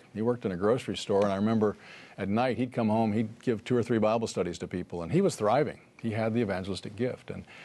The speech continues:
so, uh, he was seeing people begin to be baptized, and he was happy. And I said, "What's wrong with this picture?"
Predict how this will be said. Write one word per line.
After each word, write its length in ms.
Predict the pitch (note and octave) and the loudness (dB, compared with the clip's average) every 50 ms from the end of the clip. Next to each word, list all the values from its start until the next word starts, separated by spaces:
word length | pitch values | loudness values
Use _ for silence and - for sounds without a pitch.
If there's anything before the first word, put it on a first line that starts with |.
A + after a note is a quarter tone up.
| - - - - | -20 -20 -18 -12
so, 400 | - - A#2+ A2+ G#2+ G#2+ G#2 G#2 | -4 0 2 4 6 6 4 4
uh, 100 | G2+ G2 | 2 2
he 200 | E2 C3 D3 D3+ | 2 2 2 2
was 140 | C#3+ A#2+ - | 2 2 0
seeing 240 | - A#2 G2+ F#2 - | -2 -2 -2 -2 -2
people 260 | G#2+ F#2+ E2 F#2+ F2 | -2 -2 -2 -4 -6
begin 320 | D#2+ F2+ E2+ F#2+ F2 E2 | -6 -6 -6 -6 -6 -6
to 60 | D#2 - | -8 -10
be 100 | - - | -12 -4
baptized, 920 | - C#3+ D3+ D3+ C#3+ - - C#3 C3 B2+ B2+ B2 B2 B2 B2 A2+ - - | 0 0 0 2 0 -2 -2 0 0 0 2 2 0 0 -2 -2 -4 -8
and 160 | F2 E2+ - G#2+ | -8 -8 -6 -6
he 100 | A#2 A2 | -4 -4
was 160 | G2+ F2+ - | -4 -6 -6
happy. 380 | - A#2 A#2 - - F#2 - - - - - - - - - - - - _ - - | -4 -4 -4 -4 -4 -6 -8 -10 -16 -20 -20 -20 -20 -20 -20 -20 -20 -20 _ -14 -10
And 120 | G#2+ F#2 | -8 -6
I 80 | G2+ F#2+ | -6 -4
said, 200 | - B2 A2 A2 | -4 -2 0 0
"What's 180 | A#2 A2+ - | 0 0 0
wrong 160 | B2+ A#2 G#2+ | 0 0 2
with 100 | G#2 G2 | 2 0
this 120 | G2 F#2 - | 0 -2 -4
picture?" 440 | - - A2+ - - - F#2 F#2+ | -4 -4 -6 -4 -6 -10 -12 -12